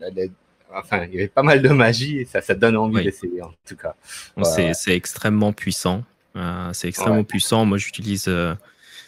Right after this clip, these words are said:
Speaker 2: enfin, c'est, c'est, c'est, c'est la partie dans laquelle je suis spécialisé, hein, tout ce qui est intégration et Camel, donc,
Speaker 1: Ouais.
Speaker 2: euh, j'utilise presque pour tout, hein, pour, euh, et ça permet vraiment d'accélérer, euh, les développements, euh, euh, voilà, les,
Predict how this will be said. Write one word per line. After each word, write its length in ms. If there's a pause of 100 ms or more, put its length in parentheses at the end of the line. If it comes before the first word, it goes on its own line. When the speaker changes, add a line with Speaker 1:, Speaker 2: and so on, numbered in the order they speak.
(360)
Speaker 2:
enfin, 260
c'est, 220
c'est, 320
c'est, 260
c'est 140
la 100
partie 300
dans 140
laquelle 220
je 100
suis 160
spécialisé, 760
hein, 360
tout 100
ce 80
qui 100
est 20
intégration 640
et 80
Camel, 360
donc, 180
Speaker 1:
Ouais. 120
Speaker 2:
euh, 60
j'utilise 420
presque 320
pour 260
tout, 300
hein, 100 (180)
pour, 200
euh, 200 (800)
et 240
ça 140
permet 260
vraiment 260
d'accélérer, 920
euh, 180 (440)
les 160
développements, 960
euh, 60 (800)
euh, 400
voilà, 200
les, 180